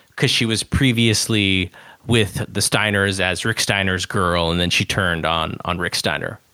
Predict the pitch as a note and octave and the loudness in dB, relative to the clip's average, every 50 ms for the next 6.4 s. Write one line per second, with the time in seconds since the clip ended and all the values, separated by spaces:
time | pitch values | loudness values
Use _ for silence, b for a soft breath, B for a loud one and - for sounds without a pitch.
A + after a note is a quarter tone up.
0 | _ _ - - A#2+ A2+ - - G2+ F2 D#2 - - B B B B B B B | _ _ -6 -4 -4 -4 -2 -2 -2 -2 -4 -6 -10 B B B B B B B
1 | B B B D#3+ E3 E3+ D#3+ C#3+ C3 C3 - D3 C3 A#2 - B2 A2+ G#2+ G2+ G2 | B B B 2 4 4 4 2 2 2 2 2 0 0 2 0 0 2 2 0
2 | G2 F#2+ F#2 F#2 - - - - _ _ - B2 A2 G2 F2 - A#2+ C#3 D3 C#3+ | 2 2 0 0 -2 -6 -10 -18 _ _ -2 -2 0 0 0 0 2 4 4 4
3 | C#3 C3+ B2+ A2 A2 G2+ G2+ B2 C#3 C3+ - - C3 A#2+ A#2 G#2 G#2 B2 B2+ A2+ | 4 4 2 2 0 0 2 2 2 2 2 2 2 2 2 2 2 2 2 2
4 | G2+ A2 A2+ A#2 A#2 A#2 A#2 G#2+ G2 F#2 - - G#2 G2 F2+ - - - F#2+ F#2+ | 2 2 2 2 4 2 2 2 0 0 0 -2 -2 -2 -2 -4 -4 -6 0 0
5 | G#2 G2+ A2 G#2+ - - A2+ G#2+ G2+ - G#2+ G2+ F#2+ F#2 F2+ F2+ F2 - - A2+ | 2 2 2 0 0 0 0 0 0 0 0 0 0 0 -2 -4 -4 -4 -2 0
6 | G#2+ G2+ F#2+ F#2 F2+ F2+ F2 F2+ | 0 0 0 0 -2 -2 -6 -8